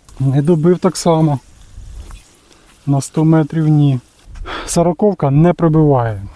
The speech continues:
Е, фактично нічим не відрізняється від тридцятки. Тому я знімаю і ми йдемо далі. Нема сенсу мучить, якщо не вдається з двох спроб, значить не буде.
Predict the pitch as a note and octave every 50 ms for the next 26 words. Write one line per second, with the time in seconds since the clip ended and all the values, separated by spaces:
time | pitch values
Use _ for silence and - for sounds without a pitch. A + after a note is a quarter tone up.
0 | - - - C3+ C3+ C3 C3 B2 - D#3 - - - G3+ - - F3+ D#3+ D#3+ D#3+
1 | D3 - - F3+ F3 E3+ D#3+ D3 D3+ C#3 D3+ D3+ C3+ C3+ D#3 D#3 D3+ C#3+ C3+ -
2 | - C3+ B2+ C#3+ C#3 - - C#3+ C#3 - - C3+ B2 - _ - A#2 - - C#3+
3 | D3 D#3 D#3 D3+ C#3 C3 C3 C#3 B2+ A2+ A2 C3 C#3 C#3+ D3+ D#3+ F3+ F3 D#3 D3
4 | D3 - - - - - - - - - - - - C3+ C#3 C#3 C#3+ D#3 D#3 D3
5 | C3+ B2+ D3+ D3+ C#3 C3 B2+ C3+ C#3+ C3 B2 A2 G2+ G2 - - - - - -
6 | - - _ _ - _ - - - - - - _ - - - - - - C#3+
7 | D3 D#3 D3+ D3+ - - D#3 D3 C#3+ C3 - D3 C#3+ D3 E3 F#3 - - D#3 C3+
8 | - - - - - C3+ B2+ B2+ - - D3+ D3 D3 C3+ B2+ C3 D3 D3 D3+ C#3+
9 | - - C#3 B2 A#2 C3 C#3+ C#3+ - - - - D#3 E3 E3+ - - - - -
10 | - - - - - - _ _ _ _ _ _ _ _ - - B2 B2+ D3 D3
11 | C3+ - C#3+ B2+ C#3 C#3+ C#3 C3 C3+ C3 B2+ A#2 A#2